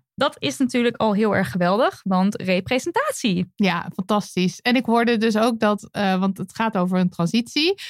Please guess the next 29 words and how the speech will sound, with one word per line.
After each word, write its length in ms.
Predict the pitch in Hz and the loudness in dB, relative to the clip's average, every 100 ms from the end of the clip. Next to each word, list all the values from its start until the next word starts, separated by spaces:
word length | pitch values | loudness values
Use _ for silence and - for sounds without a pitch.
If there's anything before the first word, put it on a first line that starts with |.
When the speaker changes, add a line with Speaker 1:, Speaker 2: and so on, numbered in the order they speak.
| - - | -16 -2
Speaker 2:
En 180 | 208 | 2
dat 200 | 208 208 | 4 2
de 180 | 208 208 - | 0 -4 -2
transitie 720 | 220 214 220 233 - 220 - | 0 2 2 0 2 0 2
van 300 | 196 196 196 | 0 2 2
de 80 | |
hoofdpersoon 800 | 175 226 294 - 226 185 180 185 165 | 2 2 0 -2 -2 0 2 2 2
in 180 | 208 196 | 4 4
de 80 | |
serie 460 | 185 - 214 220 220 | 2 0 2 2 0
gel- 200 | 214 208 | 2 2
Speaker 1:
Mason 300 | 226 226 208 | 2 2 0
in 120 | 180 185 | 2 2
de, 200 | 175 175 | 2 0
in 160 | 202 185 | 0 0
de 60 | |
serie, 340 | 185 240 254 254 | 0 0 2 2
ja. 100 | 247 | 2
Speaker 2:
Ja, 120 | 190 | 2
Mason 220 | 202 226 | 0 0
in 80 | 226 | 2
de 60 | 202 | 0
serie 260 | 226 214 | 2 0
gelijk 400 | 208 220 220 285 - | 0 0 0 0 0
loopt 380 | 220 214 220 - | 2 2 0 0
aan 160 | 220 | 2
de 120 | 226 | 2
transitie 640 | 226 220 202 214 - 214 202 | 0 0 2 0 2 0 2
van, 380 | 190 196 202 | 2 2 0